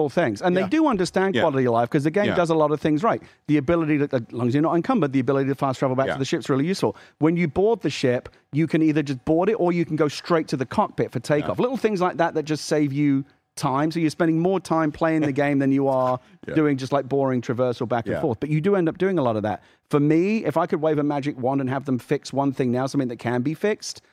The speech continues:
Speaker 1: is raise the encumbrance levels 'cause the game does not let me carry enough. I've never seen a game that lets me carry so little.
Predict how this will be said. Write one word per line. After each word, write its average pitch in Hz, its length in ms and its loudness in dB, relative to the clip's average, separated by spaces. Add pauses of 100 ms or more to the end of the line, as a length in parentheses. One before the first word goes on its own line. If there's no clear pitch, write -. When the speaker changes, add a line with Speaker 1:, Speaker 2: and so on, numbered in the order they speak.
(240)
Speaker 1:
is 143 440 2 (200)
raise 165 300 2
the 196 100 4
encumbrance 127 500 0
levels 123 340 0
'cause 120 180 -2
the 135 100 -2
game 151 220 2
does 143 120 -2
not 147 320 2
let 147 140 0
me 151 100 2
carry 135 360 0
enough. 117 280 -2
I've 151 80 0
never 226 400 2
seen 226 240 -2
a 196 80 0
game 175 300 0
that 135 100 0
lets 147 180 -4
me 151 120 0
carry 151 260 0
so 143 200 0
little. 147 360 0